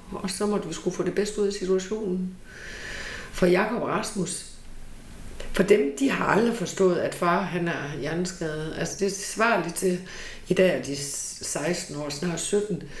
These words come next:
Altså, det er som tre teenager, der er sammen. Altså, der er ikke nogen af dem, der har forståelse for hinanden. Øh,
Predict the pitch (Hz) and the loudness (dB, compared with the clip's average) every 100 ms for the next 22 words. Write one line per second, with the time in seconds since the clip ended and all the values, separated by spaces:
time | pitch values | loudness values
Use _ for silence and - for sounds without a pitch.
0 | - - - - 208 220 185 135 143 - | -10 -10 -2 4 4 4 0 -2 -4 -8
1 | - - - 175 - 202 202 202 139 - | -10 -4 2 2 2 0 2 2 -2 -2
2 | 131 117 139 - 180 202 170 - - 156 | -2 -2 -2 -2 0 0 -2 -4 -4 -4
3 | 151 - - - - - 170 202 196 175 | -6 -8 -10 -10 -4 2 4 4 4 2
4 | 165 151 143 147 - - 196 196 - - | 0 -2 0 0 -2 2 6 6 6 -2
5 | 160 170 151 131 165 208 185 - - - | 0 2 0 2 2 2 0 -6 -10 -10
6 | - - 185 170 147 | -10 -8 -2 0 0